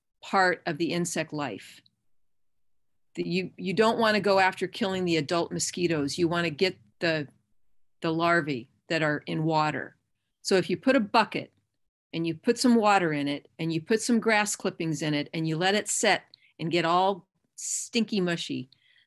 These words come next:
those female mosquitoes will go there in droves and lay their eggs in that stinky, messy bucket that you got outside where you want them, where, where you're trying to trap 'em. And then you put a mosquito dunk, those little donut things,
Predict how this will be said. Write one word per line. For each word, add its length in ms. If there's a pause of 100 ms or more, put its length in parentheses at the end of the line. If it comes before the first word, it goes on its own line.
(140)
those 280
female 360
mosquitoes 720
will 140
go 260
there 200
in 200
droves 720 (300)
and 160
lay 200
their 260
eggs 640
in 140
that 340
stinky, 460
messy 280
bucket 480 (300)
that 160
you 80
got 180
outside 680 (300)
where 120
you 140
want 280
them, 160
where, 280 (140)
where 100
you're 200
trying 240
to 100
trap 400
'em. 200 (600)
And 120
then 160
you 120
put 220
a 40
mosquito 500
dunk, 320
those 220
little 260
donut 400
things, 500